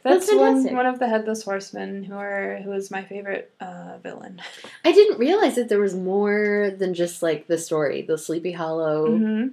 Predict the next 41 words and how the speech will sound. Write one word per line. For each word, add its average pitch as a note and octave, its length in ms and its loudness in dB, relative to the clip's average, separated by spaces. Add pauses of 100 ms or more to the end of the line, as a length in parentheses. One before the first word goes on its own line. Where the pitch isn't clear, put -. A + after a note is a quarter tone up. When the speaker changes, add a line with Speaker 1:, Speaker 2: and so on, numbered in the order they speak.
(140)
Speaker 1:
story. D#3+ 640 -4
Speaker 2:
Mm-hmm. G#3 200 -10 (120)
Yeah, A3 280 -2 (320)
I A3 60 2
was A3+ 180 2
reading B3 460 0
that G#3 340 -4 (180)
there's A3 360 2 (120)
two E4 300 -4
different B3 500 -4
German C#4+ 380 -6
folk C#4+ 240 -8
tales C#4 320 -8
about C#4 320 -4
him, C#4 320 -4 (640)
and, G#3 500 -4
um, F#3 680 -4 (480)
one A#3 260 2
of C4 160 -4
them, A#3+ 600 0
I G3+ 80 -4
didn't, A#3 360 2
I G#3 80 -2
didn't G#3+ 200 -4
read F#3+ 380 -8
the F#3+ 140 -10
other F3 240 -8
one, E3+ 340 -14
but, F3+ 220 -10
or F#3+ 100 -2
I F#3 60 -4
didn't F3 220 -8
read D#3+ 160 -16
any D3 200 -12
of - 120 -20
them. - 180 -16
I - 80 -14
was E3+ 120 -16
just - 240 -16
reading, - 300 -14
like, - 320 -18